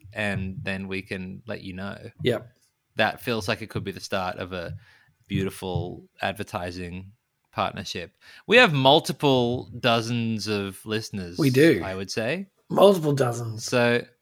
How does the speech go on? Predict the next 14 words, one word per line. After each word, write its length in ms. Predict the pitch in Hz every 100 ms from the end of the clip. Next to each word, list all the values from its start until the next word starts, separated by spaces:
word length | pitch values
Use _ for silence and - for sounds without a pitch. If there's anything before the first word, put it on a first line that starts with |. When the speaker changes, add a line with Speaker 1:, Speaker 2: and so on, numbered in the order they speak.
| -
Speaker 2:
And 180 | 147 151
we 160 | 190 208
had 140 | 180
a 40 |
huge 840 | 135 - - 202 202 202 202 160 -
download 500 | 151 139 135 131 123
month 380 | 123 117 123
in 220 | - 135 135
May, 380 | 131 156 214 208
looking 280 | 151 - 139
at 100 | 123
our 140 | 113
stats. 840 | 110 - - - 160 202 - - - _ _ _ _ 139
Giant. 580 | 127 175 165 143 107